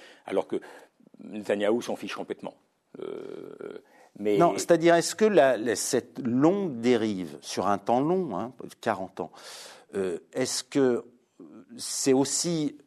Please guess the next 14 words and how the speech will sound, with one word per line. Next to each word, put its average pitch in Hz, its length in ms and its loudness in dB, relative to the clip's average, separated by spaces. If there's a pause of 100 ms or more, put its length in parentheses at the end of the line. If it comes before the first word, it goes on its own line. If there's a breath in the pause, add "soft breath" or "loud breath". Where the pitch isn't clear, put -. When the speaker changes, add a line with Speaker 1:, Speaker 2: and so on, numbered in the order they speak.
(400)
Speaker 2:
un 123 140 0
élément 131 340 2
conjoncturel, 147 920 2
c'est-à-dire 101 360 2
le 101 140 0
poids 175 300 4
dans 120 160 0
la 104 80 0
vie 95 160 -8
politique 98 440 -10
israélienne 90 600 -8
de, 80 320 -10
de 87 160 -12
Netanyahou ? 82 640 -12